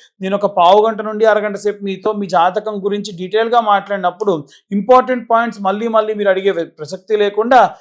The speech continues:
ప్రశాంతంగా జాతకం అంతా కూడా తెలుసుకోవచ్చు. ఇక ఈ యొక్క రుచక యోగం ఉన్నప్పుడు ఈ యొక్క రాశి వారు ఎలాంటి రెమెడీస్ తీసుకోవాలనే విషయాన్ని ఇప్పుడు మనం తెలుసుకుందాం. ఇప్పటి వరకు మనం గోచార రీత్యా మీ రాశికి సంబంధించి మనము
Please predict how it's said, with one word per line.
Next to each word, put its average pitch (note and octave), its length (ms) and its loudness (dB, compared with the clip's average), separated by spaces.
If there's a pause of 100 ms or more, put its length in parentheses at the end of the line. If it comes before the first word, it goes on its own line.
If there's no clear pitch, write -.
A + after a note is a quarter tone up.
(180)
ప్రశాంతంగా A3+ 640 0
జాతకం F#3 400 0
అంతా F3 220 -4
కూడా E3 200 -2
తెలుసుకోవచ్చు. D3+ 720 -8 (320)
ఇక G3+ 440 8 (300)
ఈ A3 120 0
యొక్క B3+ 260 6
రుచక A3+ 280 2
యోగం G#3+ 360 4
ఉన్నప్పుడు F#3 720 0 (320)
ఈ A3+ 100 -2
యొక్క B3 260 4
రాశి G#3 520 4
వారు A#3 480 4 (240)
ఎలాంటి A3 640 4
రెమెడీస్ G#3+ 500 -2
తీసుకోవాలనే G#3+ 480 0
విషయాన్ని G#3 420 -2
ఇప్పుడు G3+ 160 -6
మనం F3+ 180 -2
తెలుసుకుందాం. F3+ 560 -4 (180)
ఇప్పటి G#3 260 -2
వరకు G#3 320 -2
మనం F3+ 540 -8 (480)
గోచార G3 400 0
రీత్యా G3 460 -4
మీ E3 200 -8
రాశికి E3 380 -2
సంబంధించి E3 840 -8
మనము E3+ 640 -6